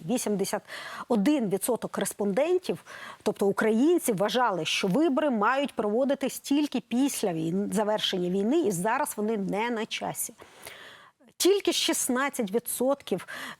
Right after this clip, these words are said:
казали, що треба проводити якісь вибори. І ба більше, проведення виборів під час війни, е, ну, проти цього виступають абсолютно у всіх регіонах України. Тобто це питання, яке абсолютно об'єднує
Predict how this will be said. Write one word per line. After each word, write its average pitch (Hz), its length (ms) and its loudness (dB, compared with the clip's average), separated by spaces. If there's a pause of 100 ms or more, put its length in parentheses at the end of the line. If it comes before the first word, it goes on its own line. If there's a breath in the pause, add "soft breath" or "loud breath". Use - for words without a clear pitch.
(120)
казали, 240 440 2
що 240 160 0
треба 240 360 0
проводити 214 540 -2
якісь 196 340 -4
вибори. 165 440 -6
І 214 220 0
ба 180 140 -2
більше, 226 480 -2
проведення 196 540 0
виборів 180 520 -2
під 190 100 -8
час - 280 -4
війни, 214 360 0 (420 loud breath)
е, 196 480 2
ну, 196 440 0
проти 220 380 -2
цього 349 360 0
виступають 233 600 0
абсолютно - 460 0
у 370 120 -4
всіх - 480 0
регіонах 233 600 -2
України. 196 560 -2
Тобто - 240 -6
це 254 280 0 (200 loud breath)
питання, 269 460 0
яке 277 200 0
абсолютно 294 720 0
об'єднує 233 760 2